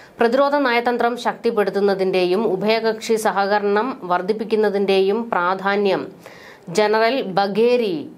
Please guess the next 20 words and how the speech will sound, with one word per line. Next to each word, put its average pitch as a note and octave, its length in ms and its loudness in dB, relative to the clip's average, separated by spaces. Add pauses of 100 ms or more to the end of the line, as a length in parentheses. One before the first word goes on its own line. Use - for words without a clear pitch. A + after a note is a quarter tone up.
ഊന്നി F#3+ 300 2
പറഞ്ഞു. D3 340 -6 (880)
സൈനിക C4+ 360 2
ബന്ധങ്ങൾ C4 460 2
വർദ്ധിപ്പിക്കാനുള്ള A3+ 760 0
സന്നദ്ധത G3+ 580 0
അടിവരയിട്ട് F3+ 1040 -2 (280)
സജീവ A#3 460 2
പങ്കാളികളായോ G3+ 920 2
നിരീക്ഷകരായോ G3 1000 0
സൗദി F#3 640 -2
നാവികസേന G3 880 0 (340)
അടുത്ത F#3+ 200 -2
വർഷം A3 420 0
ഇറാനിയൻ A3 480 2
നാവിക G#3 340 0
അഭ്യാസത്തിൽ G3+ 720 0
ചേരണമെന്ന് F#3 640 0
അദ്ദേഹം F#3 580 -2
ആവശ്യപ്പെട്ടത്. E3 1000 -4